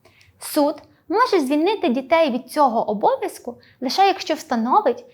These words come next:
що мати чи батько ухилялися від виконання своїх обов'язків щодо дитини. Сімейне законодавство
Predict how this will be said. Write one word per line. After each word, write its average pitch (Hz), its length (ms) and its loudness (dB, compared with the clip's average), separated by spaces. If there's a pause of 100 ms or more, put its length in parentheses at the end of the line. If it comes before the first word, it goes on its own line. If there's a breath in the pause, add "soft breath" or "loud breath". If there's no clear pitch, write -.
що - 220 -2
мати 247 340 2
чи - 140 -12
батько 359 540 0 (180 loud breath)
ухилялися 359 720 0
від 294 300 -2
виконання 269 560 -2
своїх 226 480 -6
обов'язків 339 640 -4 (100)
щодо 208 400 -8
дитини. 220 480 -10 (1200)
Сімейне 415 380 4
законодавство 269 800 -2